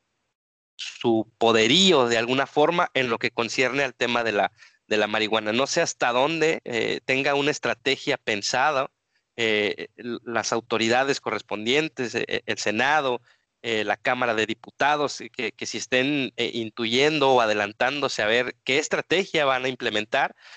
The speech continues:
Sin embargo, me parece que se viene un tema muy interesante. Habría que voltear a ver a los, a los países que ya, eh, lograron evolucionar y pasar estas primeras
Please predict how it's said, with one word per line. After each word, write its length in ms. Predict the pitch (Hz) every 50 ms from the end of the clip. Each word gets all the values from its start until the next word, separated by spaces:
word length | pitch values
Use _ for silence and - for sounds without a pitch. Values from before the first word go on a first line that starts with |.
| - _ _
Sin 160 | - 120 120
embargo, 260 | 117 117 123 127 143
me 120 | 160 156 139
parece 340 | - 120 123 123 - 151 -
que 80 | 139
se 160 | - - 123
viene 240 | 113 123 131 135 147
un 100 | 160 160
tema 300 | - 165 160 165 160 151 -
muy 280 | - 135 139 156 175
interesante. 600 | 185 175 - 143 120 - - 156 180 185 - 143
Habría 200 | 131 135 151 170
que 80 | - 196
voltear 340 | 185 185 165 - 175 170 170
a 80 | 160
ver 320 | 147 175 202 220 208 185 - -
a 100 | 147 147
los, 400 | 135 135 131 127 - - - - _ - - - -
a 80 | - 127
los 160 | 127 123 -
países 540 | - 120 127 151 202 220 - - 175 151 -
que 140 | 147 131
ya, 360 | 127 143 147 156 165 165 160 -
eh, 340 | - 135 123 117 120 113 -
lograron 640 | - 123 123 120 113 127 135 151 170 185 170 160 143
evolucionar 640 | 123 117 120 117 117 110 - 120 117 120 135 151 165
y 60 | 160
pasar 340 | - - 127 - - 139 147
estas 300 | 156 147 - - 160 -
primeras 640 | - - 131 139 123 127 139 147 147 139 - -